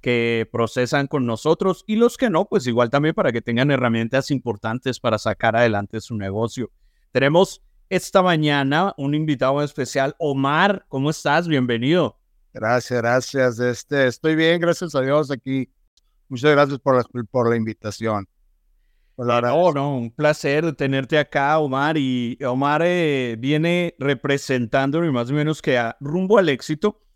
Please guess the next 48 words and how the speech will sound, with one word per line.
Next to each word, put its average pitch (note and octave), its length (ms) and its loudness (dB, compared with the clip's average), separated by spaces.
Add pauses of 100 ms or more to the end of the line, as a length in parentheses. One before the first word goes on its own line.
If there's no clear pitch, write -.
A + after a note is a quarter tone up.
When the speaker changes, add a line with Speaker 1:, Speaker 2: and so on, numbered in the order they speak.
Speaker 1:
Pero E3 160 4
antes A#3+ 300 2
de B3+ 60 4
entrar E3 300 2
en G3 100 2
materia D3 420 0
para A#2 200 0
darle A2+ 180 0
a D3+ 60 0
conocer A2+ 440 -4
a C3+ 80 0
nuestra B2 320 -2
audiencia G#2 380 0
de A2+ 160 -6
qué B2 120 -4
se B2 180 -6
trata A#2+ 340 -4
Rumbo A2+ 260 -4
al G#2+ 100 0
Éxito, A#2 440 -6 (340)
cuéntanos, D#3+ 480 2
Omar, A#2 320 -2 (260)
¿de B2 140 0
dónde C#3+ 400 4
eres D#3 240 0
originario? C#3+ 1160 0 (280)
Eh, A#2 600 -2
¿dónde C#3 340 2
radicas C3+ 880 0
hoy? C#3+ 340 2
El, B2 140 0
el B2 220 -4
programa B2 380 0
se D3 120 -2
escucha B2+ 720 -2
a G#2+ 60 -4
través G#2+ 260 -2
de B2+ 140 -4
todo C#3 160 -2
el C3+ 100 -4
país. C3 400 0
Nos C#3 160 -4
gustaría G#2+ 320 -4
que - 120 -4
le C3+ 100 2
platicaras A2 580 0
un B2+ 120 -6
poco B2+ 360 -4